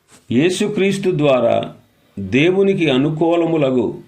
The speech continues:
ఆత్మ సంబంధమైన బలులు అర్పించుటకు పరిశుద్ధ యాజకులుగా ఉండునట్లు మీరును సజీవమైన రాళ్ల వలె ఉండి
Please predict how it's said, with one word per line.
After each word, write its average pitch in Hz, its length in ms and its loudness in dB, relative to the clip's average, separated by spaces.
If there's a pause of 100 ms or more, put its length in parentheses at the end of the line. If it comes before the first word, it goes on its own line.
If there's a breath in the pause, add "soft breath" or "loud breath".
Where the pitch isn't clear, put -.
ఆత్మ 135 360 -4
సంబంధమైన 120 800 0
బలులు 104 400 -2
అర్పించుటకు 95 840 -8 (1500)
పరిశుద్ధ 175 520 0
యాజకులుగా 143 800 2
ఉండునట్లు 110 880 -4 (100)
మీరును 131 560 0
సజీవమైన 120 760 -2
రాళ్ల 104 360 -2
వలె 104 240 -4
ఉండి 92 440 -6